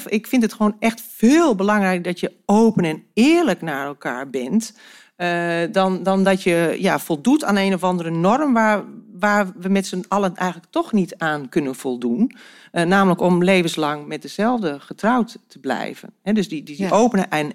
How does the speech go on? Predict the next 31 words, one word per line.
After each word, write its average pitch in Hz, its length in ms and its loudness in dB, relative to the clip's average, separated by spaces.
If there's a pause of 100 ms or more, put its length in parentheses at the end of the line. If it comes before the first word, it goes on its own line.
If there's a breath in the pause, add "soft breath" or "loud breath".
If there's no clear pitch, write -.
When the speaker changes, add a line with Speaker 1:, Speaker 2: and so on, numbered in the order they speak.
Speaker 1:
en - 140 -8
Speaker 2:
Som-, 254 120 2
Speaker 1:
opene - 140 -4
Speaker 2:
sommigen 220 360 2
van 196 160 0
ons 190 160 -2
kunnen 175 280 -4
het 165 180 -10
wel. - 100 -18 (100)
Speaker 1:
Ja, 196 420 4
I - 20 4
know, 175 400 2
ja, 156 300 0 (100)
ja. 165 200 -2
Nou 226 200 0
ja, 220 100 4
mijn 240 260 4
vriend 226 340 0
ook. 294 220 0
Die 175 80 -6
is 175 100 -6
al 175 80 -2
echt 226 220 -2
als, 170 240 -2
als 175 200 -2
zevenenvijftig, 202 580 0
hij, - 80 -12
hij 180 80 -6
is 175 120 -8
trouwens, 175 320 -2
eh, - 100 -10